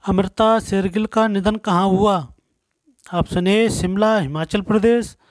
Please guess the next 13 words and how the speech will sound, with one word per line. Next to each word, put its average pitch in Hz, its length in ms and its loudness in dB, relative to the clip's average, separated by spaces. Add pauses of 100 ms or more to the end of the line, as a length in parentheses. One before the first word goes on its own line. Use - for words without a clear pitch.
(500)
ऑप्शन 165 380 -6
बी, 214 300 2
लाहौर, 180 640 2 (100)
पाकिस्तान। 220 760 0 (960)
ऑप्शन 170 440 -4
सी, 226 480 2
मुंबई, 190 600 0
महाराष्ट्र। 196 800 0 (1040)
ऑप्शन 175 440 -4
डी, 196 380 2 (500)
लखनऊ, 214 600 2 (140)
उत्तर 196 320 -2
प्रदेश। 202 580 0